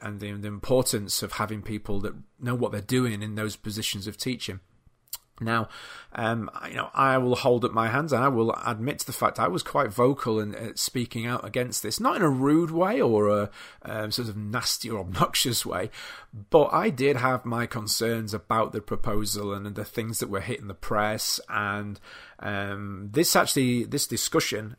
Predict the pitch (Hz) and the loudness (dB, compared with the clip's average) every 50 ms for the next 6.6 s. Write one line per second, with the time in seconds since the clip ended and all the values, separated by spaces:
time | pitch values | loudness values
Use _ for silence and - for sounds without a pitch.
0 | _ - 104 104 101 101 98 98 101 104 104 104 101 - - - - - - - | _ -6 -4 -2 -2 -2 -2 -4 -6 -8 -10 -12 -12 -12 -14 -16 -16 -14 -14 -12
1 | - - - - - 120 113 104 107 101 - 120 110 107 - - 123 - - - | -14 -14 -8 -4 -2 -2 0 0 -2 0 0 0 0 2 2 2 2 2 0 -2
2 | - 104 104 104 - - - - 135 123 117 - - 135 107 113 101 101 107 98 | -2 -2 -2 -4 -4 -6 -2 0 0 0 2 0 0 0 0 -2 -2 -2 -4 -4
3 | 98 101 101 101 107 110 110 110 104 101 98 98 95 - 101 104 107 107 110 110 | -4 -4 -4 -4 -4 -2 0 0 0 0 0 -2 -2 -4 -4 -4 -2 -2 -2 -2
4 | 98 95 95 101 107 117 117 - - 101 95 98 104 - - - - - 107 - | -4 -6 -4 -4 -4 -4 -6 -6 -8 -8 -8 -6 -6 -6 -6 -6 -8 -10 -8 -8
5 | 90 95 - - - - - 107 98 101 - - - _ _ _ - - - - | -6 -4 -4 -4 -4 -6 -6 -6 -4 -6 -6 -8 -12 _ _ _ -20 -20 -16 -14
6 | - - - - 147 127 - - 98 98 104 98 | -14 -10 -2 2 4 4 4 4 0 -2 -2 -4